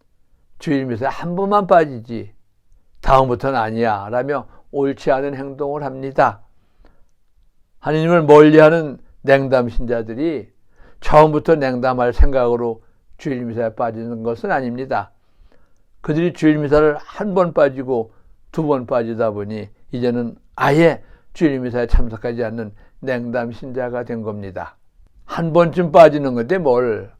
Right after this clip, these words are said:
하며 빠진 게 냉담 신자가 될 줄이야. 바늘 도둑이 소도둑이 된다고 했던가요? 처음부터 소를 훔칠 소도둑이 될 줄은 자신도 몰랐습니다. "바늘 하나쯤이야."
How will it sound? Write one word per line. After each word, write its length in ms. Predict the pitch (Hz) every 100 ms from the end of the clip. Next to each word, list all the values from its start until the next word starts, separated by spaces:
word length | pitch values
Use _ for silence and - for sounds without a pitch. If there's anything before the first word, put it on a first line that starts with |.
| -
하며 600 | - - - - 156 180
빠진 380 | 180 143 123 120
게 240 | 117 107 104 - _ -
냉담 500 | 127 117 113 113 107
신자가 360 | - 107 101
될 200 | 98 101
줄이야. 500 | 92 101 92 82 - _ _ _ _ -
바늘 400 | - 139 160 156
도둑이 420 | 156 143 143 160
소도둑이 520 | - 165 143 135 135
된다고 420 | 131 123 120 120 120
했던가요? 580 | 110 120 117 120 170 233 _ _ _ _
처음부터 520 | - 175 170 160 190
소를 300 | 170 180 175
훔칠 500 | 160 165 175 165 156 - - _
소도둑이 720 | - - 160 147 120 123 120
될 200 | 110 127
줄은 400 | - 139 180 170 -
자신도 460 | - 143 135 165 196
몰랐습니다. 880 | 160 147 147 165 156 180 165 107 - _ - - - - _ - _ - -
"바늘 340 | - 139 160
하나쯤이야." 1120 | 165 160 143 - 143 123 120 113 101 95 98